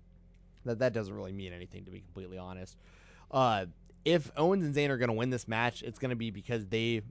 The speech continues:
defeat Shane McMahon. Daniel Bryan is not taking a pinfall or submitting in this match. But for the, the sake of a pick, I'm gonna say that Daniel Bryan gets the pin on Sami Zayn.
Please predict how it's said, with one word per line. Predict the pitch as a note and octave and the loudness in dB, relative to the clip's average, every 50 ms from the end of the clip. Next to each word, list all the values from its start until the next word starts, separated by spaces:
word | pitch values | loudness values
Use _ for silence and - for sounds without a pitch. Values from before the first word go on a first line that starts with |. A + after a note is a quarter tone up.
| - - - | -14 -10 -10
defeat | A2+ - - A#2+ A#2+ A#2+ A#2 - | -10 -8 -6 -4 -4 -4 -4 -8
Shane | - - A2+ A#2 A#2 G#2+ | -10 -8 -6 -6 -6 -6
McMahon. | G2 - - G#2 G#2+ A2 A2+ A#2 A#2 A#2+ A#2 - - - - - A#2+ B2 | -8 -8 -8 -6 -6 -4 -4 -4 -6 -8 -10 -12 -18 -20 -20 -18 -10 -4
Daniel | A#2+ B2+ C3 C3 A#2+ | -2 0 0 0 0
Bryan | G#2+ B2 A#2+ A#2 A2 | 0 0 0 0 -2
is | G2+ G2 G2+ | -4 -4 -4
not | A2+ A#2 A2 G#2+ G#2+ | -2 -2 -2 -2 -4
taking | - A2+ A2+ G2+ G#2 G#2+ G2+ | -2 -4 -4 -2 -4 -8 -8
a | F#2+ | -8
pinfall | - A2+ G#2+ G#2 - A2+ | -6 -8 -8 -6 -2 -2
or | G#2+ G#2+ G#2+ G2+ G2+ G2+ G2+ | -2 0 0 -2 -4 -6 -8
submitting | F#2 - - G#2+ G#2 G2+ G2+ G#2+ G#2+ G#2 | -8 -8 -8 -6 -6 -4 -4 -4 -4 -4
in | G#2 G2+ | -6 -6
this | G#2 G2 - | -8 -8 -8
match. | G#2+ G2+ G2+ G2+ G2+ G2+ - - - - - - - - - - - - - - | -8 -6 -6 -4 -6 -8 -10 -12 -20 -20 -20 -20 -20 -20 -20 -20 -20 -20 -8 0
But | A#2 B2 A#2+ A2 - - - - - - - - - | 2 4 4 4 2 -4 -16 -20 -20 -20 -18 -10 -6
for | C3 | -2
the, | B2 A#2+ A2 G2 F2 - - - - - | -2 0 -2 -2 -4 -10 -20 -16 -8 -6
the | B2 A#2 | -6 -2
sake | - D#3+ D#3 D3 - | 2 2 2 2 2
of | C#3 A2+ | 0 -2
a | A2+ | -2
pick, | G2 - - - C3 A#2 G#2+ F#2+ - - - - | -2 -4 -6 0 2 2 2 0 -4 -12 -12 -6
I'm | A#2 A#2+ B2 | -4 -2 0
gonna | B2 A#2 G#2+ | 0 -2 -2
say | - - A#2+ A#2 | -2 0 0 0
that | A2 G2+ F#2+ G2+ | 0 -2 -4 -2
Daniel | A2+ A2+ A2+ A2+ A2+ G#2+ | 0 0 0 0 0 -2
Bryan | G2 F#2 A2 A2 A2 G#2+ G#2+ G#2 G#2 G#2 G2+ G2 G2 F#2+ F#2 - - - - - - - - - - - - - - - - C3 A#2+ | -2 -2 -2 0 0 0 -2 -2 -2 -4 -4 -4 -6 -8 -10 -12 -18 -20 -20 -20 -20 -20 -20 -20 -20 -20 -20 -20 -20 -16 -12 -10 -2
gets | G#2 B2+ B2 A#2+ - - - - - - - - | 2 4 4 4 4 0 -4 -4 -6 -10 -12 -8
the | - A2 | -8 -8
pin | G2+ - - - - B2+ A#2 A2+ A2 G#2+ G#2 G2+ G2+ G2 D#2 - - - - - - - - | -8 -8 -12 -8 -4 -2 0 0 0 0 0 -2 -4 -6 -8 -10 -14 -20 -20 -20 -18 -8 -4
on | A#2 A#2 A2+ A2 G#2+ G#2+ G#2 G2 | -2 0 0 0 0 0 -2 -4
Sami | - - A2+ A2 G#2+ G#2 G2+ G2 F#2+ | -4 -2 -2 -2 0 0 -2 -4 -4
Zayn. | F2 F2+ F2 F2 F2 E2 D2 C#2 | -6 -6 -8 -8 -8 -10 -12 -14